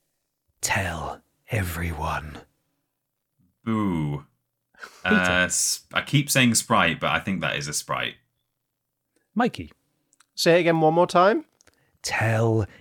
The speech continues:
Speaker 1: everyone.
Speaker 3: <laughs> How did I not remember a two-word thing? Um, <laughs>
Speaker 2: Tell your friends.
Speaker 3: uh,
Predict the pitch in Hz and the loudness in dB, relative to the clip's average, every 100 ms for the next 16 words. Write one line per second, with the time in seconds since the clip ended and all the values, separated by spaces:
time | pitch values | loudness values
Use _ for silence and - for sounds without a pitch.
0 | _ - 123 113 101 117 110 107 110 113 | _ -2 2 2 2 2 4 6 8 8
1 | 113 113 113 - 190 202 190 196 170 165 | 6 2 4 8 8 8 8 8 8 8
2 | 160 165 147 147 - 160 151 139 139 143 | 6 6 4 2 2 0 4 4 4 2
3 | 147 123 110 139 170 175 180 196 220 - | 0 2 4 4 8 6 8 6 6 6
4 | 349 330 - 226 247 214 104 95 92 90 | 6 6 4 0 -4 -2 0 0 2 2
5 | 76 71 - - - _ - 139 131 123 | 2 -2 -8 -14 -20 _ 2 6 8 8
6 | 120 | 8